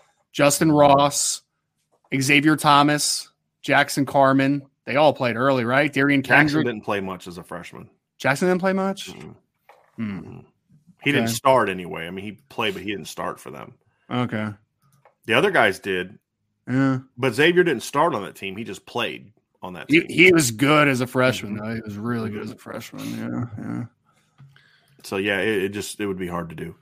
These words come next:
Speaker 2: I,
Speaker 1: Mm-hmm.
Speaker 2: yeah. It, it, it would have to happen at some school that's trying to ascend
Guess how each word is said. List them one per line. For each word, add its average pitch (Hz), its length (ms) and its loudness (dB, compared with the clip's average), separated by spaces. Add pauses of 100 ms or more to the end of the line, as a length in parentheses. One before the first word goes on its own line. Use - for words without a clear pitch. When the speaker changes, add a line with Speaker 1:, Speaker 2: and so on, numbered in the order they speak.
(140)
Speaker 2:
I, 135 140 6
Speaker 1:
Mm-hmm. - 280 -4
Speaker 2:
yeah. 85 200 -2 (420)
It, 135 100 8
it, 160 480 8
it 175 60 4
would 156 100 4
have 185 240 4
to 156 80 0
happen 156 240 4
at 131 80 -6
some 127 180 -2
school 135 280 -8
that's 127 160 -2
trying 123 220 -6
to 90 80 -4
ascend 120 500 -4